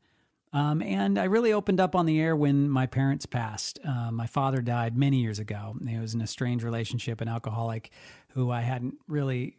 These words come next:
reconciled with, but I had to go through his death. And that's the first time I got on the air and was really myself,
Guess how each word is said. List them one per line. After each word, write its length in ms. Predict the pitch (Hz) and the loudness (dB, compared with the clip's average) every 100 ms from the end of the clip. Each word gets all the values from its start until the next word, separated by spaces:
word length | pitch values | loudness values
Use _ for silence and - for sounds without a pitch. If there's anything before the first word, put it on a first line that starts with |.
| - | -10
reconciled 640 | 151 139 139 - 131 117 | -6 0 0 2 0 0
with, 180 | 123 120 | -2 -2
but 120 | 139 | -2
I 40 | |
had 100 | 127 | -2
to 40 | 123 | -2
go 140 | 131 | -2
through 140 | 123 131 | 0 0
his 120 | 120 | 0
death. 300 | 208 180 143 | 0 0 0
And 100 | 127 | -2
that's 140 | 131 | -2
the 40 | 131 | -2
first 240 | 160 135 | 0 2
time 160 | 143 131 | 2 2
I 60 | |
got 140 | 127 127 | 0 0
on 120 | 123 | 0
the 140 | 123 | 0
air 360 | 135 156 123 120 - _ _ _ _ - | 0 2 0 -2 -10 _ _ _ _ -2
and 220 | 160 160 | 2 6
was 160 | 151 139 | 6 6
really 240 | 147 143 | 6 6
myself, 920 | 127 120 - - 208 170 131 120 - | 4 2 0 0 2 2 2 -2 -10